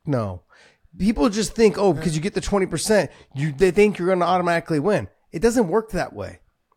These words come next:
It doesn't work that way. You don't, I don't get my hundred percent and then my extra twenty percent.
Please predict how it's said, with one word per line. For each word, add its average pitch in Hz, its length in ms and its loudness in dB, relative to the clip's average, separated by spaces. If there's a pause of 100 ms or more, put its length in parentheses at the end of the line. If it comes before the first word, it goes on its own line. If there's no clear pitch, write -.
(200)
It 147 100 -14
doesn't 220 300 2
work 143 240 -2
that 113 140 -2
way. 107 120 -6
You 120 100 -4
don't, 147 120 -2
I 175 60 0
don't 220 140 0
get 180 140 -2
my 170 140 0
hundred 160 220 2
percent 147 420 0
and 131 80 -2
then 135 80 0
my 135 140 0
extra 127 240 -4
twenty 143 340 -4
percent. 143 460 -6